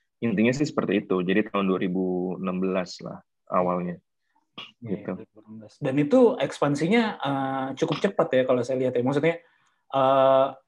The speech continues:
Speaker 2: dan, eh, saya pengen nanya ini sih sebenarnya, bagaimana Kang Oki kan waktu itu juga sebenarnya kuliah gitu, terus balik lagi ke Indonesia, sudah menjalankan bisnis yang established juga gitu ya, EduLab gitu, dan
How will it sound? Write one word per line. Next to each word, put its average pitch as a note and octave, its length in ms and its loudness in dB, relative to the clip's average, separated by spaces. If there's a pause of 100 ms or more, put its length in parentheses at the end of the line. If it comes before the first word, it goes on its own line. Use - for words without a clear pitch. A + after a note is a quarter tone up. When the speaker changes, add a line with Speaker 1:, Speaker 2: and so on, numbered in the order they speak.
(180)
Speaker 2:
dan, C#3+ 160 6 (240)
eh, C#3 320 -2 (160)
saya G#3 160 2
pengen F3+ 160 2
nanya D#3+ 160 4
ini F3 240 6
sih D3+ 160 4
sebenarnya, C#3 480 2
bagaimana C#3+ 880 2 (160)
Kang C#3+ 320 -2
Oki A3+ 160 -4
kan B3+ 160 2
waktu - 320 0
itu B3 320 0
juga C#3 240 -2
sebenarnya E3+ 320 -2
kuliah B2 480 2
gitu, A2+ 240 -6
terus - 240 -6
balik B2 240 0
lagi B2 160 0
ke B2 160 2
Indonesia, A#2+ 560 -2 (440)
sudah C#3 400 -2
menjalankan C3+ 720 4
bisnis C3 480 -4
yang C3 400 0
established C3 480 -2
juga B2+ 320 4
gitu B2+ 160 0
ya, B2+ 240 2
EduLab B2 480 2
gitu, B2 240 -2
dan B2 320 0